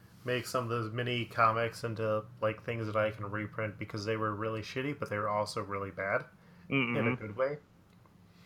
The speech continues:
Speaker 1: One of 'em, uh, was essentially that Sharpling and Worcester type call that I've been wanting to do for ages,
Speaker 2: Oh,
Speaker 1: where it's
Speaker 2: okay.
Speaker 1: the, uh, where it's, uh, Andrew, who had been a member of Matt and Kim back when they were Matt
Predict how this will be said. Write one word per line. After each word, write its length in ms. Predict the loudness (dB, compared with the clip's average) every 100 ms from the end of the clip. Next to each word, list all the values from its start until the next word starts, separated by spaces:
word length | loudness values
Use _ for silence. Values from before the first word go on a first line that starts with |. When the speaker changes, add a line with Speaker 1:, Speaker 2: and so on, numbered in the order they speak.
| -20 -20 -20 -6
Speaker 1:
One 160 | 0 2
of 160 | 4
'em, 340 | 4 2 0 -8 -12 -2
uh, 460 | 6 8 8 6 4
was 180 | 0 -2
essentially 560 | -2 -2 -2 0 0 0
that 240 | 4 6 6
Sharpling 540 | 4 8 8 6 0
and 120 | 0
Worcester 380 | 0 0 0 -2
type 260 | 4 4 4
call 260 | 6 8
that 120 | 8 6
I've 160 | 4
been 140 | 2 2
wanting 320 | 2 2 -2
to 80 | -2
do 120 | -2
for 160 | -2 -2
ages, 400 | 0 -2 -4 -6 -14 -20 -20 -20 -20 -20 -14 -2
Speaker 2:
Oh, 80 | 2
Speaker 1:
where 140 | 4
it's 100 | 4 0 -6
Speaker 2:
okay. 100 | -2
Speaker 1:
the, 120 | 0
uh, 280 | 2 2 -2 -8 -20 -20 -20 -20 -20 -20 -20 -20 -20 -20 -6
where 160 | 2 2
it's, 180 | 2 6
uh, 240 | 6 6 4
Andrew, 380 | 2 2 2 -2
who 320 | -2 -2 0
had 260 | 4 4 4
been 160 | 0
a 40 | 2
member 300 | 0 2 2
of 120 | 2
Matt 240 | 2 2
and 360 | 2 -2 -2 -4
Kim 280 | -2 -2 2
back 260 | 2 2
when 100 | 2
they 80 | 0
were 80 | 2
Matt 260 | 2 2